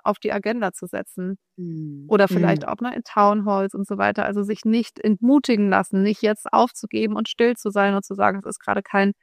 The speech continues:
Speaker 1: opportunes Thema mehr und deswegen traue ich mich auch nicht mehr anzusprechen, wenn mir da in, in dem Kontext irgendwie was auffällt. Ich glaube, das
Speaker 2: Ja.
Speaker 1: fände ich von Frauen und aber auch von Männern tatsächlich total
Speaker 2: Ja.
Speaker 1: wichtig.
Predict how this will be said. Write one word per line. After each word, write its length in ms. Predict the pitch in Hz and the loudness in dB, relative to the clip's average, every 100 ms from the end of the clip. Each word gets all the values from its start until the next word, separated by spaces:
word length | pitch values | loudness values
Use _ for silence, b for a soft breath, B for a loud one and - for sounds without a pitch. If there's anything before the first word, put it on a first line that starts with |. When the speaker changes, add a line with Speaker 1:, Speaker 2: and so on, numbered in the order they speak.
| _ _ | _ _
Speaker 1:
opportunes 600 | - 208 220 - 240 226 - | -2 2 2 2 0 0 -2
Thema 360 | 247 240 214 | -2 0 2
mehr 240 | 208 208 196 | 2 2 2
und 120 | 196 | 0
deswegen 340 | - 202 196 | -2 0 -2
traue 260 | - 208 208 | 0 2 2
ich 100 | - | 0
mich 160 | 202 | -6
auch 80 | - | -4
nicht 180 | 208 - | -6 -2
mehr 260 | 202 202 208 _ _ _ _ - | 0 0 0 _ _ _ _ 2
anzusprechen, 720 | 233 226 220 - 196 202 190 | 2 2 -4 -2 -2 0 0
wenn 100 | 185 | 0
mir 100 | 190 | 0
da 120 | 190 | 0
in, 240 | - 185 220 | 0 -4 -4
in 180 | 196 196 | -2 0
dem 160 | 196 | -2
Kontext 400 | - 196 196 - | -2 -2 -2 -4
irgendwie 220 | 196 185 | -4 -2
was 140 | 190 - | -2 -2
auffällt. 440 | - 185 - 196 | -4 -4 -4 -6
Ich 80 | - | -4
glaube, 260 | 202 190 190 | -2 0 2
das 160 | 196 | 0
Speaker 2:
Ja. 60 | 185 | 0
Speaker 1:
fände 220 | 202 190 | 0 0
ich 160 | 202 - B B | -2 -4 B B
von 240 | - 214 208 | 2 2 2
Frauen 400 | - 202 220 - | 2 4 4 2
und 200 | 240 - | -4 -2
aber 240 | 208 185 | 0 2
auch 80 | 196 | 0
von 180 | - 190 | -2 -2
Männern 260 | 190 180 | 0 -2
tatsächlich 380 | 180 185 196 196 | -6 -6 -4 -6
total 420 | - - 190 190 | -6 -4 0 2
Speaker 2:
Ja. 60 | 196 - | 0 0
Speaker 1:
wichtig. 500 | 190 202 - 196 | 2 2 0 -6